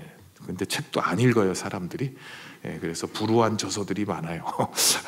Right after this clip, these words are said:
<laughs> 재판도 못 해봤어요. 예. 근데 최근에, 몇 년 전에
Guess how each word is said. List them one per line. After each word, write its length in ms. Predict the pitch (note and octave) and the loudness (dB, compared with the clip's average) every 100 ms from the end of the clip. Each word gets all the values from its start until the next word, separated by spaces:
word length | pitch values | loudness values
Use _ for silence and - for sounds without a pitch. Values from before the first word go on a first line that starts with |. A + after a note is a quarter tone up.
| - | -2
<laughs> 640 | - - - - - - | -2 -4 -12 -12 -10 -4
재판도 520 | - G#2 - A2+ G#2 F#2+ | 2 4 4 2 2 0
못 260 | F2+ - | -2 -2
해봤어요. 540 | - D#2+ - F#2 A2 C#2+ | -4 -2 0 0 -2 -4
예. 160 | D2 C#2 - - _ _ _ - - - - - - - - - - - | -12 -14 -18 -20 _ _ _ -20 -20 -20 -14 -8 -6 -6 -8 -10 -14 -4
근데 220 | C3 C3+ | 6 8
최근에, 1080 | C#3 G#3+ G3+ D#3+ G#2+ F#2 E2+ E2 D#2 A#1+ - F2+ | 8 8 10 10 10 8 4 0 -2 -4 -8 0
몇 120 | G2+ | 6
년 200 | B2+ B2+ | 8 8
전에 480 | A2+ F#2+ F#2 C3 | 6 4 4 2